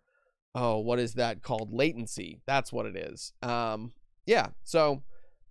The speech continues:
just set that up and, and test it out a couple times. Like, I have, I have a folder on my computer with probably a hundred random little videos, uh, that do that. Wirecast is very similar also.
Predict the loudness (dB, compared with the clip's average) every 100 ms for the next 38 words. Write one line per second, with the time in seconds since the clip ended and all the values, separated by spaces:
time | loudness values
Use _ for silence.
0 | -6 -2 2 4 6 6 6 4 2 2
1 | 0 0 2 0 -6 -10 2 2 4 4
2 | 4 4 2 0 0 2 2 2 0 2
3 | 4 4 4 4 2 -2 0 2 0 0
4 | 2 2 2 0 -2 -4 -2 0 -2 -4
5 | -2 -2 0 -4 -6 -8 -16 _ _ -4
6 | 0 2 2 4 2 2 2 2 2 0
7 | -2 0 0 2 2 0 -2 -8 -14 _
8 | -4 -2 -2 -4 -4 -4 -4 -4 -6 -8
9 | _ _ _ _ 4 4 6 4 4 2
10 | 0 2 2 -2 -2 -2 -4 -2 -2 -4